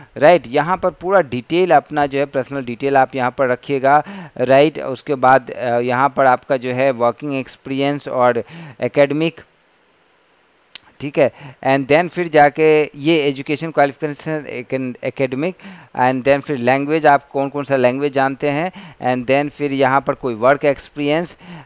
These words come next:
and यहाँ पर ड्राइविंग लाइसेंस and then फिर जाके यहाँ पर जो है आपको फ़ाइव हंड्रेड का डीडी देना पड़ेगा गाइस,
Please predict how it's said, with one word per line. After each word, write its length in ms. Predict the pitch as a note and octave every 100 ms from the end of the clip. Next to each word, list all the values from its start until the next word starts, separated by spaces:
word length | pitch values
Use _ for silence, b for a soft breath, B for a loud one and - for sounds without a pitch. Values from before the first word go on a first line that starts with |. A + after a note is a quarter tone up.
| -
and 320 | B2+ B2+ B2+
यहाँ 380 | B2 C3 C3+ D3
पर 80 | C#3
ड्राइविंग 480 | B2 B2 B2 B2 D#3
लाइसेंस 680 | C#3+ C#3 - D#3+ F3 - - F3+ F3 C#3+ -
and 260 | B2+ B2+
then 240 | B2+ D3 D#3
फिर 200 | E3 D3+
जाके 460 | C#3 C#3 D#3+ D#3+
यहाँ 320 | D3+ C3+ D3 C#3
पर 120 | D3
जो 140 | C3
है 80 | C3+
आपको 340 | C3+ C3 - D3
फ़ाइव 440 | - B2 D3 C#3+
हंड्रेड 240 | C#3 C3+
का 140 | A#2 C#3+
डीडी 340 | A#2+ B2 C3+
देना 280 | B2 A#2 A2
पड़ेगा 400 | F#2 G#2 G2+ G#2
गाइस, 400 | G#2 A#2+ G#2+ -